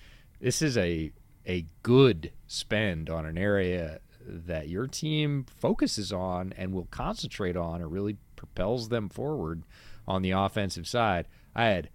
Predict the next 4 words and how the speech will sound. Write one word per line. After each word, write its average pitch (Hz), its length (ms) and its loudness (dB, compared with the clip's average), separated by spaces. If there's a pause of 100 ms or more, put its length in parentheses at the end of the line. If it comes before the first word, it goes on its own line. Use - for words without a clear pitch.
(280)
no 95 300 0
problem. 78 360 -4
I 90 240 -2 (260)
loved 90 800 2